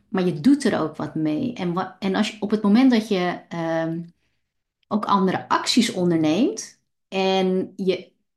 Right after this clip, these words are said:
je bevestigt dat ook naar jezelf, dat je het dus anders hebt aangepakt dan je het normaal zou doen, daarmee beklijft het ook veel meer.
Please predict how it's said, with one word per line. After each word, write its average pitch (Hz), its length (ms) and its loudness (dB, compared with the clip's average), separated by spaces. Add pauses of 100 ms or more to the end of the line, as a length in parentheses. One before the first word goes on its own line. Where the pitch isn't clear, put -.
je 175 460 -2
bevestigt 208 600 -4
dat 180 140 -6
ook 180 140 -4
naar 170 160 0
jezelf, 170 540 -2
dat - 140 -6
je 180 60 -10
het - 200 -14
dus - 360 -10
anders 262 340 2
hebt - 200 -8
aangepakt 170 720 -6
dan 175 180 2
je 165 60 0
het 160 180 -4
normaal 170 600 0
zou 226 300 -2
doen, 262 360 0 (500)
daarmee 226 260 0
beklijft 214 580 -2
het - 140 -12
ook 160 280 -10
veel 156 400 0
meer. 135 480 0